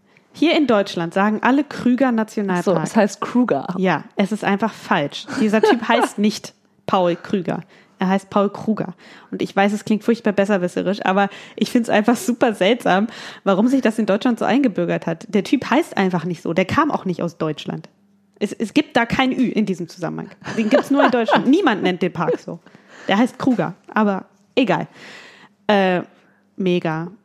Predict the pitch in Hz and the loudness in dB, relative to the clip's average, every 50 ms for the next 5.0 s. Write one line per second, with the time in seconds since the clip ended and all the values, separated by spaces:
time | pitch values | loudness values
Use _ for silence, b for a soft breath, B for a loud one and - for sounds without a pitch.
0 | _ _ _ - 214 202 190 196 - - 185 165 - - - 170 170 175 175 180 | _ _ _ -4 -4 -4 -2 -4 -4 -4 -4 -6 -6 -8 -8 -8 -6 -8 -8 -8
1 | - - 233 214 220 220 226 226 240 240 226 233 - - - - 202 - 208 202 | -4 0 0 2 2 2 2 2 2 2 2 2 0 0 -2 -2 -2 -2 -4 -4
2 | 202 196 202 196 - - 185 180 180 180 175 175 - 196 196 185 160 156 - 233 | -4 -2 -4 -4 -4 -2 -2 0 0 0 -2 0 0 0 2 2 2 2 2 0
3 | 254 285 - 269 247 240 233 226 208 214 220 196 196 202 208 - 185 180 185 185 | 0 0 0 0 2 2 2 0 0 0 0 2 2 2 0 0 0 0 0 0
4 | 254 294 - 320 285 277 269 269 - 262 262 - 262 - - 269 - 262 254 254 | -2 -2 -2 -2 -2 -2 -4 -4 -4 -4 -2 -4 -2 -2 -4 -4 0 0 0 0